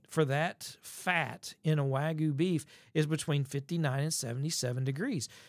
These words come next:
right? And so if, if, if you go to grind up pure Wagyu, it turns into a paste because the heat from the grinder m-, is melting everything, and it, it gets real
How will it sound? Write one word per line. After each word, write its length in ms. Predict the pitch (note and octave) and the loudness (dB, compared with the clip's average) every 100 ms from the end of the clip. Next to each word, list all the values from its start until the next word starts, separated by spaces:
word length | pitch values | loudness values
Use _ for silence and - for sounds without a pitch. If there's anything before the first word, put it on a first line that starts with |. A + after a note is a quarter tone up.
| - | -6
right? 220 | - C#3+ F3 | 2 2 2
And 180 | F3+ F3 | 0 0
so 280 | G3+ F#3 F3 | 2 0 2
if, 200 | F#3 G3 | 2 2
if, 320 | F#3+ F3+ - - | -2 -4 -6 0
if 200 | E3+ F3+ | 0 2
you 320 | C4+ D4+ C4+ _ _ _ - | 2 2 -2 _ _ _ 0
go 140 | G#3 | 4
to 80 | A3+ | 4
grind 640 | D#3 B2 D#3 F3 G3 F#3+ F3 | 4 0 2 4 2 2 4
up 280 | F3 D3+ | 2 0
pure 220 | - F3+ F3+ | 0 2 4
Wagyu, 540 | D#3+ C#3+ D3 F#3 D#3+ | 4 4 4 4 4
it 120 | D#3+ | 2
turns 260 | - A#3 A3+ | -2 -2 0
into 300 | G#3+ F3+ F3 | 0 2 2
a 40 | |
paste 600 | B2 - A3 D#4 A#2+ - | 2 -2 -4 -2 -4 -4
because 380 | D#3+ D#3+ E3 C3 | -2 2 0 0
the 100 | D3+ | 0
heat 260 | C#3+ G#3 G#3+ | 0 0 -2
from 180 | F#3+ F3+ | -2 0
the 80 | |
grinder 800 | C#3 A#2 C#3 A3+ E4 D#3+ G#2 - E3+ _ _ _ _ _ | 0 0 0 0 -2 -4 -4 -6 -12 _ _ _ _ _
m-, 140 | D3+ A#3+ | -2 4
is 200 | F3+ D3+ | 2 4
melting 600 | D#3 E3 C#4+ D#4 A3 D#3 | 4 4 2 0 2 2
everything, 420 | C3+ A#2+ C3+ D3 | 2 0 0 2
and 100 | D#3+ | 2
it, 100 | - | -2
it 80 | D3+ | 0
gets 220 | F3 E3 | 0 0
real 200 | G#3+ | -6